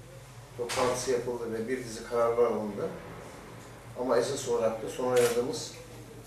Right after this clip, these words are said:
Antalyaspor maçının bir değerlendirmesi yapıldı. Ligde görülüyor ki bu sene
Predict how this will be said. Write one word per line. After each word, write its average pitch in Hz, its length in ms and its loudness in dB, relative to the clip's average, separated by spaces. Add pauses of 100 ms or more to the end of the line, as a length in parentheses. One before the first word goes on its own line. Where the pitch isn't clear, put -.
(500)
Antalyaspor 120 720 2 (2000)
maçının 120 460 -2
bir 123 140 0
değerlendirmesi 113 800 6
yapıldı. 98 340 -4 (3500)
Ligde 147 280 -2
görülüyor 139 580 4
ki 156 160 -2 (460)
bu 131 60 -6
sene 127 420 4